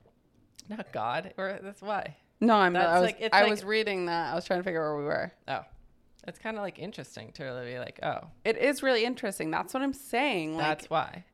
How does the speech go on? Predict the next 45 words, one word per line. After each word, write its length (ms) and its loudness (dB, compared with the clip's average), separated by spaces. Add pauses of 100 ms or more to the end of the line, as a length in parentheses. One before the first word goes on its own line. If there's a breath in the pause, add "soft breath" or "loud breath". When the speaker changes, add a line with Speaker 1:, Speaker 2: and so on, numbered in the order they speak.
(120)
Speaker 2:
people, 560 0 (240)
I, 100 2 (120)
I 380 4
truly 560 -4
think 360 -6
that 180 -4
knowledge 360 -4
is 120 -10
power, 480 2
and 140 0
I 100 0
don't 320 0
mean 260 -4
knowledge 340 -4
is 120 -12
power 380 0
in 100 -6
the 80 -8
sense, 460 -6 (720 soft breath)
uh, 360 -4
that 240 -8 (220)
the 100 -10
typical 580 -6
cis 280 -10
white 280 -4
man 180 -4
in 140 -6
America 500 -8
would 220 -14
think 240 -14
knowledge 300 -10
is 140 -14
power. 600 -8
I 240 4
think 240 -10
knowledge 300 -4
is 100 -12
power 640 -2
is, 400 -8 (100)
you 140 -6
know, 220 -2
by 160 -2
truly 400 -6
knowing 480 -4
yourself, 500 -6